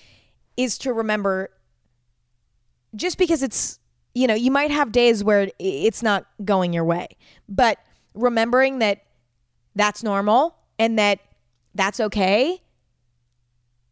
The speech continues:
and not giving up just because, you know, it's not going your way for a week. Like,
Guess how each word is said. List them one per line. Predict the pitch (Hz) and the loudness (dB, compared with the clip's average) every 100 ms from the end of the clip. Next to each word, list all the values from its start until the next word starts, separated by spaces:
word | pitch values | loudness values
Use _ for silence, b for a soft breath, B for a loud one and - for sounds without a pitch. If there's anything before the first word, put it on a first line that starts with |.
| _ _ - | _ _ -4
and | 240 | 0
not | 214 220 220 | 2 0 0
giving | 233 220 214 | 0 0 2
up | 196 226 | 0 0
just | 220 - | -4 -4
because, | 233 226 202 180 - | -2 0 -2 -6 -8
you | 220 | -4
know, | 202 | -2
it's | 196 226 | -2 -2
not | 208 | -2
going | 220 220 202 | 0 -2 0
your | |
way | 196 185 208 233 | 0 2 0 -2
for | - 233 214 202 - | -4 -2 -2 -2 -2
a | 202 | -2
week. | 202 240 254 | -2 -4 -2
Like, | 233 | -2